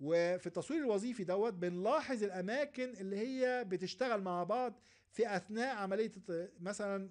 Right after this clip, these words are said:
آه، آه، الاحساس بحاجه معينه، او في اثناء مثلًا حركه الايد. يعني بنلاحظ ان في عندنا مثلًا في بعض الاحيان بيبقى في عندنا بعض الاماكن دايمًا بتبقى، آه، بتنشط في نفس الوقت.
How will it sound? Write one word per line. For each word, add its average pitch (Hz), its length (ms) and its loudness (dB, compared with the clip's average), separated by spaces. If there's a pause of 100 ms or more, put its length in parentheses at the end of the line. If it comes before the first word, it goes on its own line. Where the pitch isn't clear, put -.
آه، 156 260 -2
آه، 160 440 -6
الاحساس 160 540 -4
بحاجه 170 300 -2
معينه، 156 440 -2 (380)
او 147 160 0
في 160 280 -4
اثناء 208 320 -2
مثلًا 220 460 -2
حركه 202 420 0
الايد. 185 420 -2 (520)
يعني 147 300 -2
بنلاحظ 202 460 2
ان 185 120 -2
في 277 120 -6
عندنا 208 400 0
مثلًا 220 300 -4
في 170 100 -10
بعض 190 320 0
الاحيان 156 1000 -4 (420)
بيبقى 156 160 0
في 240 100 -2
عندنا 220 340 2
بعض 220 300 0
الاماكن 190 580 -2
دايمًا 240 380 2
بتبقى، 220 680 -2 (320)
آه، 156 200 2
بتنشط 226 560 -2
في 175 100 -10
نفس 196 200 -6
الوقت. 143 260 -6